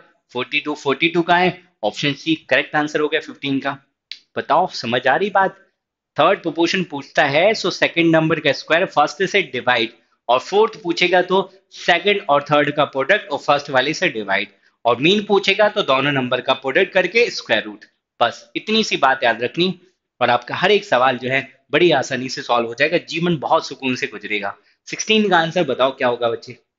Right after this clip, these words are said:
सिक्सटीन का answer कौन बच्चा बताएगा?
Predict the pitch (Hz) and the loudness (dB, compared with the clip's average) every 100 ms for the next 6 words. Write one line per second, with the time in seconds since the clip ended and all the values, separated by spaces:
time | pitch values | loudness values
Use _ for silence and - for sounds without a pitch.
0 | _ _ _ _ _ _ _ _ _ _ | _ _ _ _ _ _ _ _ _ _
1 | _ _ _ _ _ _ _ _ _ - | _ _ _ _ _ _ _ _ _ -20
2 | - 147 - 190 175 156 160 160 156 156 | -14 -8 0 2 4 2 0 0 0 0
3 | 135 131 120 104 101 101 | 0 -2 0 -2 -2 -8